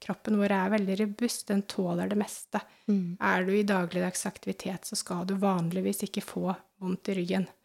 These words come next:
Speaker 1: Eh, det skal ekstreme ting til for at du skal få vondt i ryggen av at ikke du beveger deg.
Speaker 2: Mm.
Speaker 1: Det er ofte andre ting som er årsaken til de kroniske ryggsmertene.
Speaker 2: Mm.
Speaker 1: Altså, det kan være da at du sitter litt dårlig, "Å, jeg fikk litt vondt i ryggen", men da retter du deg opp på sånne ting. Du får ikke kroniske smerter av det.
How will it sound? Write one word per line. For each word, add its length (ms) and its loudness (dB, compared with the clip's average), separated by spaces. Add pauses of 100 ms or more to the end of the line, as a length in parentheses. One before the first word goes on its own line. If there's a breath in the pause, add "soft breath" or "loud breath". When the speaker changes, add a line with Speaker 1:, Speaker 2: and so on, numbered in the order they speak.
(520)
Speaker 1:
Eh, 220 4
det 120 2
skal 260 2
ekstreme 920 -2 (500)
ting 240 2
til 320 -4
for 240 -4
at 80 -8
du 80 -4
skal 140 -2
få 240 -2
vondt 240 -2
i 80 0
ryggen 180 0
av 80 0
at 140 -2
ikke 100 -6
du 80 -2
beveger 380 0
deg. 40 -6 (640)
Speaker 2:
Mm. 360 2 (340)
Speaker 1:
Det 80 4
er 160 2
ofte 400 -4
andre 400 4
ting 240 -2
som 160 -4
er 160 -2
årsaken 400 -4
til 160 -6
de 80 -4
kroniske 560 0
ryggsmertene. 540 -8 (180)
Speaker 2:
Mm. 380 0 (300)
Speaker 1:
Altså, 160 4
det 160 4
kan 140 6
være 240 4
da 100 8
at 80 -6
du 80 0
sitter 280 -6
litt 140 -2
dårlig, 260 2
"Å, 120 2
jeg 120 -2
fikk 200 -2
litt 120 -6
vondt 200 -2
i 60 0
ryggen", 180 4
men 100 6
da 140 6
retter 320 -2
du 80 0
deg 100 0
opp 140 -4
på 120 -2
sånne 160 2
ting. 140 2
Du 60 2
får 160 -6
ikke 160 -2
kroniske 360 -2
smerter 380 -4
av 120 -2
det. 60 0